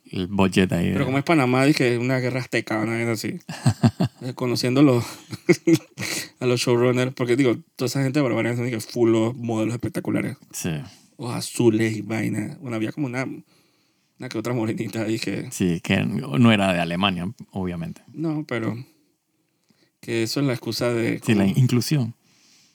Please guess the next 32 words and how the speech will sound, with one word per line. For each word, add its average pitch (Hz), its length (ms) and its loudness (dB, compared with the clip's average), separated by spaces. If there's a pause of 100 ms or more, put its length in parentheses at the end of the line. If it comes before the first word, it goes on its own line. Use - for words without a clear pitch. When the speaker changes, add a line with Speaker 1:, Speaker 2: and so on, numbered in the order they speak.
Speaker 2:
Sí, 120 260 -12
digo, 226 260 -8
pueden 381 200 -2
escucharle, 139 460 2
digo - 160 -12
Speaker 1:
Pero 131 180 6
tiene, 135 260 6
no, 135 240 8
eh, 117 220 4
o 110 40 -2
sea, 120 80 4
en 110 60 4
la 104 100 6
serie 113 200 4
tiene 135 180 2
todo 131 220 2
sentido, 101 420 2
o 85 40 -4
sea, 95 100 -4
no 92 140 0
es, 104 180 0
no 110 140 2
es, 107 220 0
no 107 260 2
es 104 60 6
Speaker 2:
Total. 110 200 8
Speaker 1:
de 113 40 2
que, - 680 -2
eh, 95 100 -6 (200)
forzado. 90 500 0 (180)
Speaker 2:
Pero 131 160 -4
había, 127 400 2